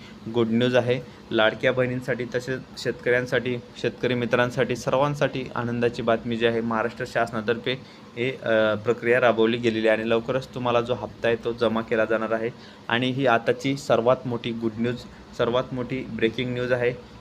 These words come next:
शेतकरी बांधवांसाठी. आणि सर्व शेतकरी बांधव आता खुश झालेले आहेत, कारण नमो शेतकरी योजनेचा जो सातवा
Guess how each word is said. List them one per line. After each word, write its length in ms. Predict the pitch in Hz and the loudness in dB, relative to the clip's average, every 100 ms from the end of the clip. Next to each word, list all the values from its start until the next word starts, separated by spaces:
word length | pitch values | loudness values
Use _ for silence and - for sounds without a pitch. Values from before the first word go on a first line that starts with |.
| - | -6
शेतकरी 360 | 120 104 123 123 | -6 -2 -2 2
बांधवांसाठी. 600 | 123 117 120 117 117 123 | 2 2 -2 -2 -2 -2
आणि 140 | 123 | -2
सर्व 320 | - 135 127 131 | -4 -4 -4 -2
शेतकरी 400 | 120 113 123 117 | -4 -4 -4 0
बांधव 320 | 120 113 117 | 2 2 2
आता 160 | 110 | 0
खुश 220 | 120 - 117 | -4 -6 0
झालेले 280 | 117 110 110 | 2 4 2
आहेत, 180 | 110 113 - | 2 -2 0
कारण 220 | 117 123 104 104 - - | 0 0 -4 -12 -14 -4
नमो 260 | 117 131 | -2 0
शेतकरी 420 | 139 135 - 131 123 | -2 -4 -2 0 2
योजनेचा 320 | 117 117 113 | 2 0 0
जो 140 | 117 | -2
सातवा 500 | 117 117 107 120 120 | 2 2 2 2 0